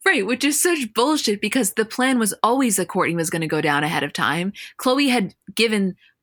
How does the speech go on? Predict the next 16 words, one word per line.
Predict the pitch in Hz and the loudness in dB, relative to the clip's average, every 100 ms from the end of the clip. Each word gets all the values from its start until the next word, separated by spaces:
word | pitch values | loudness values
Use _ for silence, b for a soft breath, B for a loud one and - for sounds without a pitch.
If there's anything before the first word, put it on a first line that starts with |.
| - | -6
way | 156 185 294 | 0 2 4
more | 220 196 | 2 2
of | |
a | 180 | 2
sacrifice | 202 180 185 185 180 | 0 2 0 0 0
than | 175 | 0
Scott. | 175 220 247 | 0 2 2
She's | - 185 226 | 0 0 0
right. | 233 | 0
She | 185 175 | -2 -2
just | 196 208 - | 0 0 2
got | 185 160 | 0 0
married | 180 214 151 147 185 | 2 2 2 0 -2
and | - 165 165 | -2 -2 -2
she's | 170 156 | -4 -2
leaving | 156 233 190 151 170 | 0 0 0 -2 -4